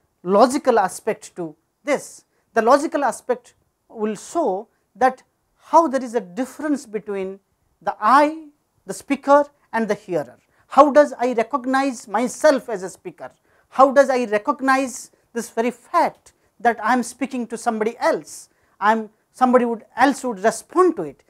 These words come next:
somebody else will understand it. So, when I say something, I solicit the response of the hearer.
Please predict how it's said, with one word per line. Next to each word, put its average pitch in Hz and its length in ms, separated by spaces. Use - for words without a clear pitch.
somebody 240 400
else 254 220
will 247 240
understand 269 640
it. - 200
So, 277 140
when 285 180
I 277 100
say - 420
something, 147 640
I 240 140
solicit - 880
the 233 100
response 226 560
of 208 120
the 208 100
hearer. 170 440